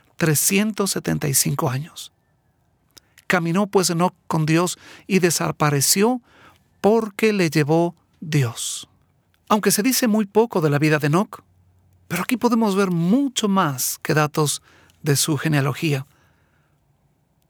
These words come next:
Hace un momento le hablaba de la importancia de las genealogías, en especial del libro del Génesis.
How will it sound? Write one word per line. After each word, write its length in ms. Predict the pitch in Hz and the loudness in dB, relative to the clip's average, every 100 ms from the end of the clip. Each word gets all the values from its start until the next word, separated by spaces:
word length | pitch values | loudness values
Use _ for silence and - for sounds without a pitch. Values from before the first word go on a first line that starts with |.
| _ _ _ | _ _ _
Hace 180 | 165 202 | -2 0
un 60 | 185 | 2
momento 280 | 180 - | 0 0
le 80 | 165 | 0
hablaba 260 | 160 170 170 | 2 0 0
de 60 | |
la 80 | 160 | 0
importancia 800 | 165 151 151 160 220 254 - 143 _ _ _ _ - | 0 -2 -2 0 0 0 -2 -6 _ _ _ _ 0
de 120 | 165 | 0
las 140 | 156 | 2
genealogías, 800 | - 156 156 151 180 151 147 - _ _ _ | 0 0 0 -2 -2 -2 -2 -8 _ _ _
en 120 | 196 | 0
especial 720 | 196 - 175 - 214 220 226 - _ _ - | 0 0 -2 0 0 -2 -10 -18 _ _ -2
del 200 | 156 151 | 0 2
libro 200 | 151 143 | 0 0
del 140 | 139 | -2
Génesis. 640 | - 156 131 - - - | 0 0 0 -4 -6 -12